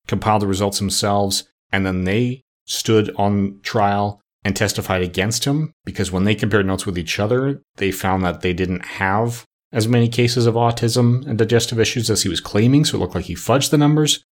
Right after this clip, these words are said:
You can claim all of that are just people lying and stacked against him, but you cannot deny the fact that his own publication shows that he was mathematically incapable of drawing the conclusion he drew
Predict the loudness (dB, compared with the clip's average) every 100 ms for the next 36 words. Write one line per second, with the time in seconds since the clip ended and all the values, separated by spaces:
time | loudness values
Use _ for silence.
0 | _ -6 -2 2 2 0 -4 -8 _ _
1 | -8 -2 0 0 -4 _ _ 0 2 4
2 | 2 2 0 -4 _ _ -8 -6 -6 -4
3 | -2 0 0 2 0 -2 -2 -2 -2 0
4 | 0 2 0 0 -2 _ _ -8 -4 -2
5 | -2 0 2 4 4 2 2 4 2 0
6 | -2 -4 -4 -4 -8 -16 _ -6 0 2
7 | 2 0 2 4 4 0 -2 -2 0 2
8 | 0 2 0 0 -4 _ _ -8 0 2
9 | 4 2 -2 -4 -4 -2 2 2 0 0
10 | 2 2 0 -4 -4 -4 -6 -4 -4 -4
11 | -6 -6 -6 -2 0 0 -2 -4 -4 -2
12 | 0 0 -2 -2 4 4 4 2